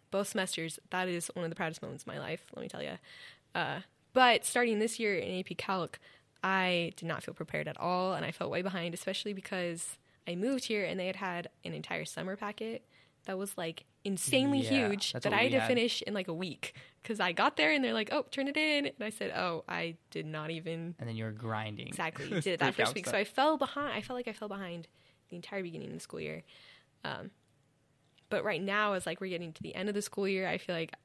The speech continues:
Speaker 1: I'm finally able to understand, you know, after the A P
Speaker 2: Yeah.
Speaker 1: exam. Uh,
Speaker 2: You guys
Speaker 1: we,
Speaker 2: are still
Speaker 1: we
Speaker 2: doing
Speaker 1: just took our
Speaker 2: stuff?
Speaker 1: final. Yeah.
Speaker 2: Wait, what do you guys, oh,
Speaker 1: Oh.
Speaker 2: because, like, yeah, we obviously still have final. Like, we
Speaker 1: Yeah.
Speaker 2: just did an A P chemistry, too. Like,
Speaker 1: Yeah.
Speaker 2: even though we took the test,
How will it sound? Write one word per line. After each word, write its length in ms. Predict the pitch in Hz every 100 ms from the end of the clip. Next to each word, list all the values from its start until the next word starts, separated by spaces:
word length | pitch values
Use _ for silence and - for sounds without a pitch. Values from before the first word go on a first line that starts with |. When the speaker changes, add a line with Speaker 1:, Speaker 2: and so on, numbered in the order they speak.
| _
Speaker 1:
I'm 140 | - 165
finally 360 | - 170 233
able 220 | 294 285 294
to 60 |
understand, 460 | 294 294 - 311 294
you 60 |
know, 120 | 208 -
after 340 | 190 214 - 247
the 80 |
A 140 | 233 220
P 160 | 233
Speaker 2:
Yeah. 60 | 226
Speaker 1:
exam. 480 | 226 226 226 233 226 - - - _ _
Uh, 280 | 165 143 - - _ _ _ -
Speaker 2:
You 80 | 151
guys 20 |
Speaker 1:
we, 20 |
Speaker 2:
are 60 | 196
still 140 | 202
Speaker 1:
we 40 | 139
Speaker 2:
doing 140 | -
Speaker 1:
just 80 | 165
took 60 | -
our 120 | 214
Speaker 2:
stuff? 140 | - -
Speaker 1:
final. 200 | 143 -
Yeah. 260 | - 123 -
Speaker 2:
Wait, 80 | 135
what 140 | 139
do 60 | 170
you 60 | 156
guys, 100 | 143
oh, 220 | 123 127
Speaker 1:
Oh. 60 | 123
Speaker 2:
because, 320 | 120 123 117
like, 180 | 110 110
yeah, 200 | 113 113 -
we 80 | 123
obviously 300 | 117 113 117
still 140 | - 113
have 100 | -
final. 260 | - -
Like, 160 | - 120
we 60 | 131
Speaker 1:
Yeah. 120 | 131
Speaker 2:
just 120 | 123
did 100 | 123
an 100 | 113
A 60 | 113
P 100 | 113
chemistry, 380 | 113 110 - 110
too. 200 | 113 107
Like, 120 | 107
Speaker 1:
Yeah. 60 | -
Speaker 2:
even 140 | 117
though 60 | 120
we 60 | 117
took 160 | 123
the 60 | -
test, 300 | 160 185